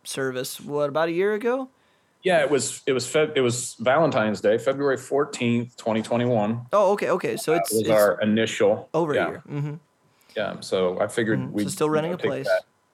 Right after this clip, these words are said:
Speaker 2: take that holiday and give it some real meaning.
Speaker 1: <laughs>
Speaker 2: Um, <laughs> but it was, it was a fun, fun time. So yeah, we've been,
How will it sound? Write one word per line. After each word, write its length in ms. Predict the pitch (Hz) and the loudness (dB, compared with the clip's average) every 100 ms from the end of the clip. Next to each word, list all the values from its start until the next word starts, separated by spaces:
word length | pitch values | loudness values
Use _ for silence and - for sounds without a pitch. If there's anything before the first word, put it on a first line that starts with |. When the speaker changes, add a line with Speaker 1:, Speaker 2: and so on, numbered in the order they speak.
| _ _ _ _ _ - | _ _ _ _ _ -4
Speaker 2:
take 160 | 160 - | -2 2
that 200 | 131 - | 2 2
holiday 420 | 131 120 113 113 | 4 4 4 4
and 120 | 107 | 2
give 120 | 113 113 | 2 0
it 160 | - - | -2 -6
some 200 | 110 113 | -2 2
real 200 | 117 107 | 4 4
meaning. 320 | 104 107 139 147 | 2 2 0 -4
Speaker 1:
<laughs> 40 | 143 - - - - - - | -8 -10 -18 -16 -18 -18 -2
Speaker 2:
Um, 360 | 101 92 95 101 | 0 2 0 -4
<laughs> 60 | 135 156 - | -2 -2 0
but 240 | - - - - - - - | -2 -2 -4 -10 -16 -20 -4
it 120 | 131 | -2
was, 400 | 139 117 - - - | 2 0 -2 -10 -2
it 60 | 131 | 0
was 120 | 135 | 2
a 60 | |
fun, 400 | 120 131 135 120 - | 2 2 0 -4 -4
fun 180 | 131 123 | -2 0
time. 260 | 131 135 | 0 0
So 140 | 117 113 | 0 2
yeah, 180 | 120 | 4
we've 220 | 120 120 117 | 4 2 2
been, 340 | 113 110 | 2 2